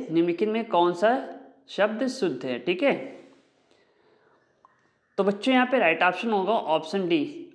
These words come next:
आहान, ठीक है। आहान शब्द क्या है? शुद्ध है। सोलम अशुद्ध शब्द है, जबकि शुद्ध वर्तनी होगी क्या कि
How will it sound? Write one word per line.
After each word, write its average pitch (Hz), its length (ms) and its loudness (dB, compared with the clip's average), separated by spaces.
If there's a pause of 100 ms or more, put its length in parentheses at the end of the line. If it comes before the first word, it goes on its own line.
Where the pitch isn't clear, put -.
आहान, 180 580 2 (440)
ठीक 185 160 -4
है। 220 120 0 (840)
आहान 196 420 4
शब्द 214 300 -2
क्या 233 200 2
है? 247 120 2
शुद्ध 151 280 -4
है। 139 180 -4 (340)
सोलम 202 560 2 (140)
अशुद्ध 208 400 -2
शब्द 220 320 -2
है, - 560 -4
जबकि 160 320 0
शुद्ध 214 420 0 (500)
वर्तनी 165 380 2
होगी 180 260 2
क्या 185 240 0
कि 269 240 -2